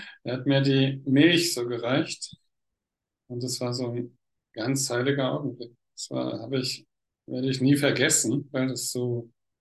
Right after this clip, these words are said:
das war so unglaublich, ja. Da gibt's, äh, da gibt's gar keine Worte für. Und das, äh, solche Situationen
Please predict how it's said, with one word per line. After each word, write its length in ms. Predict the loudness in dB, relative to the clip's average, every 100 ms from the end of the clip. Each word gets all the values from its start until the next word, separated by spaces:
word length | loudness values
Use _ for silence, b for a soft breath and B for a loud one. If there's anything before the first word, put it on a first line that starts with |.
| _ _ _ _ _ _ _ _ _
das 280 | -8 -6 -4
war 140 | -4 -2
so 520 | 0 2 2 2 -2 _ _ _ _ _ _ _ _ _ _ _ _ _ -2
unglaublich, 720 | 2 4 2 2 -2 -8 -8
ja. 80 | -8 -10 _
Da 100 | -2
gibt's, 340 | -2 0 0
äh, 180 | 2 2
da 100 | 2
gibt's 240 | 0 -2 2
gar 160 | 2
keine 320 | 4 4 6 6
Worte 340 | 4 4 -2
für. 320 | -4 -8 -8 -12 B B B B _ _
Und 220 | -2 2
das, 300 | 2 2 2
äh, 440 | 4 6 8 6 2 -8
solche 400 | 0 2 6 6
Situationen 1080 | 6 6 4 4 2 2 4 6 4 0